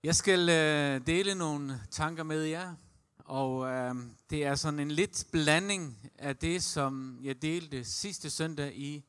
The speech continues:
Citykirken. Og, øh, holder mig stadigvæk til det tema, jeg havde den dag, nemlig forventning.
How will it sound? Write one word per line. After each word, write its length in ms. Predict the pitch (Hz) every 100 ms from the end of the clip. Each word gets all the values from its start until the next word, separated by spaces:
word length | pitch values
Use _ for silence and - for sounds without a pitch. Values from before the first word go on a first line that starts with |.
| -
Citykirken. 600 | - 160 147 165 175 175 _ _ _ _ _ _ _ _ _ _ _ _ _
Og, 400 | 143 139 135 131
øh, 340 | 127 127 127 123 120 107 - _ _ _ _ _ _ -
holder 140 | 160
mig 160 | 156 151
stadigvæk 440 | 180 175 165 165
til 280 | - 160 139
det 300 | 156 160 147 107
tema, 300 | - 170 175
jeg 100 | 160
havde 160 | 147 147
den 180 | 160 156
dag, 220 | 151 160
nemlig 560 | 151 151 151 160 165 147
forventning. 800 | - 151 160 170 147 123 101 117